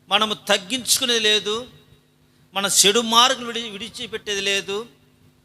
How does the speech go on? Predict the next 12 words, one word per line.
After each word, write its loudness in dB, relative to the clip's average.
దేవునికి 2
పై 4
పెదవులతో 2
ప్రార్థిస్తున్నాము, -2
మనుషులు -6
కనపడాలని -4
ప్రార్థిస్తున్నాము, -8
కానీ 0
హృదయపూర్వకముగా 2
దేవునికి -2
ప్రార్థించేది -6
లేదు. -10